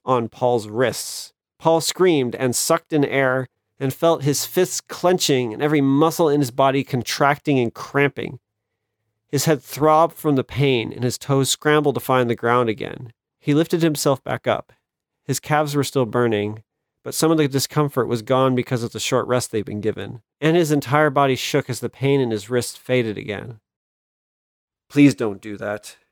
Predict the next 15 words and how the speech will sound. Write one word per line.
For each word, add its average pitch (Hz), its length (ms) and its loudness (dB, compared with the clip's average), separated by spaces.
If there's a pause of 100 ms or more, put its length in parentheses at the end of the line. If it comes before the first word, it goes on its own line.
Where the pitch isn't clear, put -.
(600)
The 139 100 -2
man 147 220 4
smiled 139 380 2
and 117 100 0
walked 117 240 0
away. 110 440 -2 (460)
"You 262 140 -2
used 254 300 -2
to 214 80 0
believe 185 340 2
that 160 140 -6
the 160 120 -4
Alephs 165 360 -2
were 127 80 -14
good, 113 560 -4